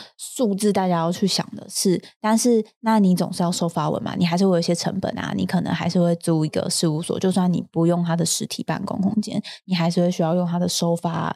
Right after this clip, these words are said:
的公用嘛，对吧？不然你总不可能信都寄到自己家里。那当然还有一个你要想是，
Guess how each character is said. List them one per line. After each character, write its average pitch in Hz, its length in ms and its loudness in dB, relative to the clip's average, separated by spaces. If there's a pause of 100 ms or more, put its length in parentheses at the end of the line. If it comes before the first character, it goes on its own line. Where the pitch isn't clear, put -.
的 170 160 0 (220)
公 175 220 0
用 175 200 2
嘛， - 200 -10
对 - 100 -2
吧？ - 220 -8
不 185 60 -2
然 175 120 0
你 175 80 2
总 165 140 -2
不 175 80 0
可 180 100 -12
能 - 180 -10
信 175 300 0
都 160 140 0
寄 160 100 -2
到 151 160 0
自 - 120 -8
己 - 60 -8
家 - 240 -10
里。 - 160 -8 (460)
那 196 160 2
当 196 140 2
然 185 140 4
还 175 180 0
有 165 160 2
一 - 40 -2
个 - 160 -2
你 - 80 0
要 170 160 2
想 175 220 0
是， 185 200 0